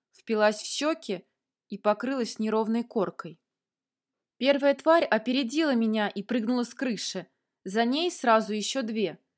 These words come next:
Я отпрыгнул в сторону, направляя ствол М П Х и стреляя на ходу. В голову даже не думал попасть, просто сбивал в полете и отбрасывал назад. Крутанулся на месте,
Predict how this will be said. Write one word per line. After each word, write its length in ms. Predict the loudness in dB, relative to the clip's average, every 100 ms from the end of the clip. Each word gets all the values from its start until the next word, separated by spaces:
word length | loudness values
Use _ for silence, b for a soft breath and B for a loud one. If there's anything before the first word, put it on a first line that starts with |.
| _ _ _
Я 200 | 0 2
отпрыгнул 440 | 2 0 -2 -2 -2
в 60 |
сторону, 420 | -4 2 4 4
направляя 540 | 0 0 0 2 2 2
ствол 340 | 0 -4 -2
М 140 | 0 0
П 180 | -2
Х 140 | 0 -4
и 40 |
стреляя 420 | -6 -4 0 0
на 100 | 0
ходу. 500 | -2 -2 -2 -4 -8 _ _ _ _ _ _ -12
В 80 |
голову 320 | 0 2 2 2
даже 260 | 0 2
не 120 | -2
думал 300 | 0 0 -2
попасть, 500 | 0 -2 0 -2 -4 -16 _ _ _
просто 240 | -6 -4
сбивал 360 | -4 0 2 2
в 80 | 0
полете 440 | 0 0 -4 -4
и 40 |
отбрасывал 540 | -4 0 0 0 -6 -4
назад. 480 | -4 -4 -6 -8 _ _ _ _ _ _ _
Крутанулся 640 | -6 0 0 0 -2 -4
на 140 | -2 0
месте, 520 | 0 -2 -4 -14 -16